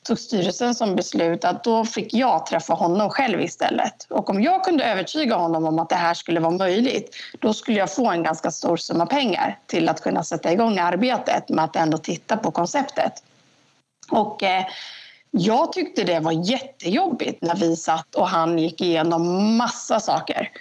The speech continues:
Jag fick en lista på tjugo punkter varför det här var omöjligt.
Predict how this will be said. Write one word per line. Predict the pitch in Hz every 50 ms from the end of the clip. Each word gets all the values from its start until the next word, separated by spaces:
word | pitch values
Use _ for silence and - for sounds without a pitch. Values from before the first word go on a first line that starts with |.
| - - _
Jag | - 226
fick | 285 254 262
en | 262
lista | 262 269 - - 285
på | 240 247
tjugo | - - - 277 226 196 214
punkter | 220 247 214 190 175 - -
varför | 196 196 196 190
det | 180
här | 190 165
var | 160 170
omöjligt. | 165 165 175 196 185 156 160 190 - -